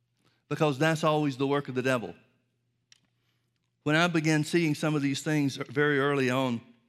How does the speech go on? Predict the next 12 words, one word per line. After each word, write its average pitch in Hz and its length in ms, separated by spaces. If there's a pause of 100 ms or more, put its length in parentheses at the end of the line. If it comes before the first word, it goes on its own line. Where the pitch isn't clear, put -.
(1500)
it 151 100
helped 151 320
me 160 140
understand 143 760 (1000)
why 156 220
there 151 140
never 165 280
was 156 300
anybody 151 520
in 143 100
Jesus' 151 460
ministry 143 580